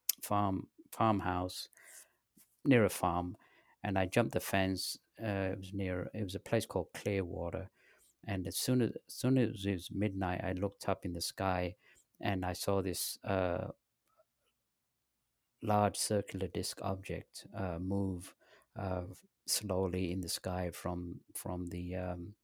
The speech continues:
uh, from the, uh, uh, the south to the north. And I knew I'd, I'd be, I, I was exactly where I needed to be.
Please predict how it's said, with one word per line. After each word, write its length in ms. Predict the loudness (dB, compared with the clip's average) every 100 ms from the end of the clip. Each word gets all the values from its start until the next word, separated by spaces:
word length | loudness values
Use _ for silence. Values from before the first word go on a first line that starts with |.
| _ -10 -10 -10 _ _ _ -6
uh, 420 | -4 -4 -6 -8 -10 -14 -20 _ _ _ -20 -20
from 240 | -8 -6 -4
the, 280 | -4 -4 -4
uh, 380 | -2 -2 -6 -8 _ _ _ _ _ _ _ _ _ -12
uh, 340 | -8 -6 -6 -8
the 100 | -6
south 640 | -2 4 4 4 0 -12 -18 _ _ _ _
to 120 | -6
the 120 | -4 -4
north. 480 | -4 -4 -6 -12 -20 -20 -20 _ _ -6
And 140 | -2
I 40 | 2
knew 220 | 4 6
I'd, 240 | 6 2 2
I'd 200 | -2 0
be, 240 | -2 -4 -4
I, 260 | -4 -4 -4
I 20 |
was 260 | -6 -4
exactly 480 | -4 -4 -4 -4 -6
where 180 | -4 -4
I 60 | -4
needed 360 | -4 -6 -8
to 100 | -10
be. 320 | -8 -6 -6